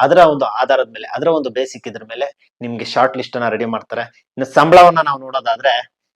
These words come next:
ಈ ಒಂದು ಹುದ್ದೆಗಳಿಗೆ ಸಂಬಂಧಪಟ್ಟಂತೆ ಬ್ರಾಂಚ್ ಪೋಸ್ಟ್ ಮಾಸ್ಟರ್‌ಗೆ ನಿಮ್ಗೆ ಹನ್ನೆರಡು ಸಾವಿರದಿಂದ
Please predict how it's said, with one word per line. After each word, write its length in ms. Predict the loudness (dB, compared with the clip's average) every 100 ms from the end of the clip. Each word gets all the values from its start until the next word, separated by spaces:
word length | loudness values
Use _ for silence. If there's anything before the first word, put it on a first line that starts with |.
| -4
ಈ 120 | 4
ಒಂದು 240 | 6 6 2
ಹುದ್ದೆಗಳಿಗೆ 440 | 0 -2 0 -2
ಸಂಬಂಧಪಟ್ಟಂತೆ 640 | -4 -10 -8 -8 -4 -4 -2
ಬ್ರಾಂಚ್ 480 | 2 4 4 0
ಪೋಸ್ಟ್ 260 | 0 0 0
ಮಾಸ್ಟರ್‌ಗೆ 380 | -10 -8 -6 -6
ನಿಮ್ಗೆ 220 | -6 -8
ಹನ್ನೆರಡು 360 | -4 0 0 2
ಸಾವಿರದಿಂದ 400 | -2 -2 -6